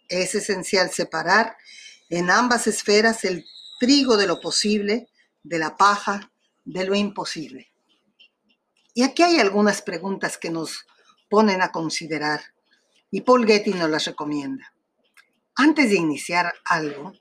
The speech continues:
pregúntate, ¿qué es lo que trato de lograr? ¿Por qué creo que es posible que quie-, lo que quiero hacer? ¿Qué es lo que me hace pensar que podría ser imposible?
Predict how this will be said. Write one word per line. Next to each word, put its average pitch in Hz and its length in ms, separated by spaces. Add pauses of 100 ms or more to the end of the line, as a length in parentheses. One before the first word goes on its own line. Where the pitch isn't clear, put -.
(720)
pregúntate, 254 640 (380)
¿qué 339 220
es - 180
lo 190 120
que 160 120
trato 165 420
de 160 100
lograr? 143 340 (1080)
¿Por 240 220
qué 320 220
creo 269 360
que 254 100
es 240 140
posible 254 640
que - 160
quie-, 190 280
lo 185 160
que - 140
quiero 170 240
hacer? 202 340 (1200)
¿Qué 311 240
es 285 80
lo 294 160
que 233 120
me 226 160
hace 269 240
pensar 233 560
que 233 100
podría 208 400
ser 233 200
imposible? 185 800